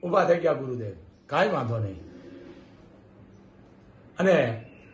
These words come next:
તમે સમજી, આ બોલતા નહીં, આમ કર્યું એટલે સીધો માણસ હાજર થઈ ગયો દિવાન. બોલો કે, "મારી ગુપ્તચર શાખાની મીટિંગ કરો. અત્યારે આ મીટિંગ આપણે કરો છો ને તમે,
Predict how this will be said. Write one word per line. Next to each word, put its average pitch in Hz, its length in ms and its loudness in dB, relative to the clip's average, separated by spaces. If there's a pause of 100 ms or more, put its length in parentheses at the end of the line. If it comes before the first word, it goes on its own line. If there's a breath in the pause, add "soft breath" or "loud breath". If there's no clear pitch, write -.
(120)
તમે 233 180 12
સમજી, 277 220 8
આ 240 180 8
બોલતા 262 460 10
નહીં, 294 500 0 (1500)
આમ 269 280 6
કર્યું 269 240 10
એટલે 247 200 4
સીધો 247 260 2
માણસ 226 280 2
હાજર 196 280 0
થઈ 202 120 -2
ગયો 190 140 -4
દિવાન. 156 420 -6 (920)
બોલો 107 300 -6 (760)
કે, 170 80 -10
"મારી 175 300 0
ગુપ્તચર 190 380 -4
શાખાની 185 400 0
મીટિંગ 160 360 -4
કરો. 117 320 -8
અત્યારે 180 320 2
આ 180 140 4
મીટિંગ 190 340 -2
આપણે 202 240 6
કરો 226 260 6
છો 269 100 8
ને 302 100 2
તમે, 185 320 4